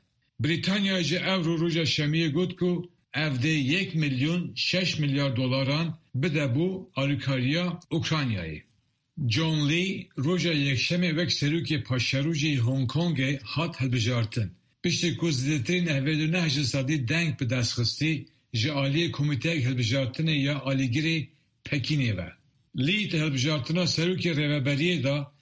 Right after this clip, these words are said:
hezar û çar sed û şanzde deng vergirtin. Ku gelek zêdetir ji hevsed û pêncî yek dengan bû bu serkeftinê. Nêzîkî hezar û pênc sed endamên Komîteya Hilbijartinê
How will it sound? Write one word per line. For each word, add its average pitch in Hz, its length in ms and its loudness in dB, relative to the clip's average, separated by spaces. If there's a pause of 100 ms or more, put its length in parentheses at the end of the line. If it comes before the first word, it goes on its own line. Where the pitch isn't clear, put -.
(260)
hezar 143 400 0
û 165 220 0
çar 135 280 0
sed 175 240 -2
û 160 120 2
şanzde 139 720 0
deng 151 260 0
vergirtin. 117 600 0 (140)
Ku 143 160 0
gelek 180 360 0
zêdetir 147 580 0
ji 143 600 0
hevsed 147 520 -2
û 120 100 -2
pêncî 143 340 0
yek 156 260 0
dengan 127 400 0 (100)
bû 139 260 0 (100)
bu 147 80 0
serkeftinê. 131 840 -2 (300)
Nêzîkî 170 640 2
hezar 160 300 2
û 175 120 -2
pênc 175 160 0
sed 180 200 0
endamên 170 520 0
Komîteya 160 460 0
Hilbijartinê 147 880 0